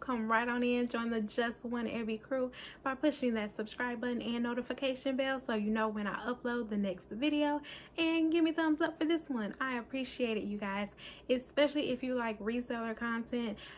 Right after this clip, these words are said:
As you will get in this video today, we are talking a little bit of mixture of reseller content and life in general. So if you like that sort of thing and you wanna learn a little bit while I learn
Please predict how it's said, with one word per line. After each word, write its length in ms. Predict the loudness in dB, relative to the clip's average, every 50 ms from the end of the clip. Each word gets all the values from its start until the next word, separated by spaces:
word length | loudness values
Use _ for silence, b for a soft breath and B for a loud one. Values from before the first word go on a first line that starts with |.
| B B
As 280 | -2 -2 -2 -2 -2 -2
you 160 | -2 -2 0
will 160 | 2 0 0
get 260 | 0 0 -2 -2 -2
in 160 | 0 0 0
this 200 | 2 2 0 -2
video 360 | -2 -4 -2 -2 -2 -2 -2 -4
today, 400 | -4 -6 -6 -4 -2 0 0 0
we 220 | 2 2 2 2
are 160 | 2 0 -2
talking 380 | 0 0 -2 -2 -2 -4 -6 -4
a 80 | -4 -2
little 240 | -2 0 0 0 0
bit 200 | -2 -2 -4 -2
of 120 | -4 -2
mixture 920 | 0 0 2 4 4 4 4 2 -2 -10 -12 -8 -6 -6 -4 -4 -6 -8 B B B B B B B
of 220 | -2 -2 -2 -2
reseller 580 | 0 2 2 2 2 2 -2 0 0 0 -2 -2
content 520 | -2 -2 0 0 -2 -2 -4 -4 -4 -4 -4
and 440 | -2 0 2 2 2 2 2 0 0
life 240 | 0 0 0 -2 -4 -4 -2
in 320 | -2 0 0 0 0 -2
general. 560 | -4 -4 -4 -2 -2 -2 -4 -4 -6 -8 -10 -10 -6 0
So 220 | 2 2 2 2 0
if 180 | -2 -4 -4 -4
you 140 | -4 -4 -2
like 320 | -2 -2 -2 -2 -2 -4
that 220 | -4 -6 -6 -4
sort 160 | -4 -4 -4 -4
of 80 | -6 -4 0
thing 260 | 2 2 2 2 0 B B B B B B
and 120 | 0 0
you 80 | 0 0
wanna 300 | 0 0 0 0 0 -2
learn 440 | -2 -2 -2 0 0 0 0 -2 -4 -6 -16 -20 -20 -16 -8 -4
a 60 | -2
little 260 | 0 2 4 4 4
bit 300 | 4 2 2 2 2 0 B B B B B B -4
while 180 | 0 0 2 2
I 220 | 4 4 6 6
learn 400 | 6 6 6 6 6 6 4 2